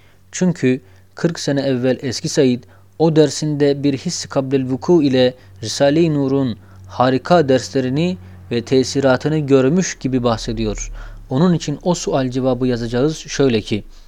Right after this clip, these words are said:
çoklar tarafından hem bana hem bazı Nur kardeşlerime sual etmişler ve ediyorlar. Neden bu kadar muarızlara karşı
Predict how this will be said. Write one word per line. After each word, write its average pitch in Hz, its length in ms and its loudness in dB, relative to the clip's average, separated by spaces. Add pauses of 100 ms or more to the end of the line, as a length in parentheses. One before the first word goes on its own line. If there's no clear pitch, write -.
(840)
çoklar 180 400 4
tarafından 147 560 2
hem 175 280 0
bana 180 320 2 (280)
hem 160 400 -4
bazı 151 400 2
Nur 160 160 0
kardeşlerime 135 800 -2 (280)
sual 160 600 0
etmişler 151 680 -2
ve 135 140 0
ediyorlar. 120 640 -2 (440)
Neden 156 440 2
bu 156 80 -2
kadar 147 300 4
muarızlara 131 680 0
karşı 170 520 -2